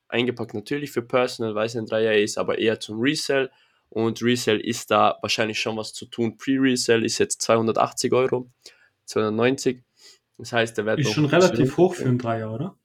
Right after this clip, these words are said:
Speaker 1: Ja, genau, obwohl es jetzt nicht einmal so weit entfernt ist. Der, der
Speaker 2: Mhm.
Speaker 1: Release-Tag ist schon okay, aber man zieht, wie gesagt, immer fünfzig Euro oder so ab, damit man aber auf der, auf
Speaker 2: Safe
Speaker 1: der
Speaker 2: Side.
Speaker 1: Nach-Release-Safe-Seite ist, genau.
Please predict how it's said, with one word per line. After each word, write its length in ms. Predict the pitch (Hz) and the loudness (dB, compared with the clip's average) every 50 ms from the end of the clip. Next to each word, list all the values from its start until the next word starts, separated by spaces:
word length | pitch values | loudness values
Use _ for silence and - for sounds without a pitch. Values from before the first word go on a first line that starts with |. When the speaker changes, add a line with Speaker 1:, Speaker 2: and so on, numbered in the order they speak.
| _ _ | _ _
Speaker 1:
Ja, 280 | - 120 127 147 165 156 | -4 0 2 4 4 4
genau, 420 | 135 135 131 127 131 135 131 117 | 4 2 2 4 4 6 6 4
obwohl 260 | 104 - - - 127 135 | 2 2 2 4 4 4
es 100 | 127 127 | 4 0
jetzt 160 | 123 - - | -6 -8 -4
nicht 100 | 131 131 | 0 0
einmal 160 | 120 117 117 | 2 2 2
so 180 | 117 - - 135 | 0 0 0 2
weit 160 | 120 107 - | 0 0 -2
entfernt 440 | 110 98 - - 113 107 110 117 - | -4 -10 -6 -2 -2 0 0 -2 -6
ist. 280 | 110 - - - - _ _ _ _ _ _ _ _ _ _ _ | -8 -8 -8 -12 -14 _ _ _ _ _ _ _ _ _ _ _
Der, 180 | - 120 135 131 | 0 4 6 8
der 140 | 127 - 104 | 8 8 6
Speaker 2:
Mhm. 80 | 107 | 4
Speaker 1:
Release-Tag 540 | 110 107 110 117 120 120 - - 110 110 104 | 2 0 0 0 0 0 0 0 2 2 2
ist 120 | 113 113 - | 2 0 0
schon 160 | - 113 107 | 0 0 0
okay, 320 | 107 104 - - 123 120 | -2 -4 0 2 4 4
aber 200 | 113 110 110 107 | 6 4 4 2
man 180 | 107 110 107 - | 0 -2 -4 -4
zieht, 240 | - - 117 117 - | -2 -2 -4 -2 -2
wie 120 | 110 104 | -6 -6
gesagt, 220 | - - 110 101 | -4 -6 -8 -6
immer 160 | 107 107 107 110 | -4 -4 -4 -2
fünfzig 380 | - 139 131 - - - 120 | -2 -2 -2 -2 -2 2 6
Euro 180 | 117 120 117 110 | 6 6 6 6
oder 140 | 101 101 - | 2 0 -2
so 140 | - - | 0 0
ab, 180 | 120 - - - | 0 0 0 0
damit 260 | - 113 110 104 - - | -2 -2 -2 -2 -4 -6
man 120 | 104 101 | -8 -8
aber 400 | 98 98 98 95 92 104 - - _ _ _ _ _ | -8 -8 -6 -6 -8 -8 -12 -14 _ _ _ _ _
auf 160 | - 107 - | -16 -16 -14
der, 320 | _ - 92 85 90 107 - _ _ _ _ _ _ _ _ _ _ _ _ | _ -6 -6 -6 -6 -8 -14 _ _ _ _ _ _ _ _ _ _ _ _
auf 180 | - 104 110 - | -8 -8 -8 -2
Speaker 2:
Safe 160 | - 120 113 | 4 4 6
Speaker 1:
der 300 | 107 107 107 127 123 123 | 6 6 4 2 0 -2
Speaker 2:
Side. 240 | - - - - 113 | -4 -10 -14 -6 0
Speaker 1:
Nach-Release-Safe-Seite 1160 | 117 120 123 123 123 120 117 120 120 120 120 - - - 120 120 120 120 - 117 117 117 - 113 | 0 0 0 0 -2 -2 -2 0 -2 -2 -4 -6 -2 0 0 0 0 -2 -4 -6 -4 -4 -6 -6
ist, 220 | 113 110 - - | -6 -8 -10 -10
genau. 420 | - 101 104 104 107 110 110 - | -10 -8 -6 -6 -6 -6 -8 -10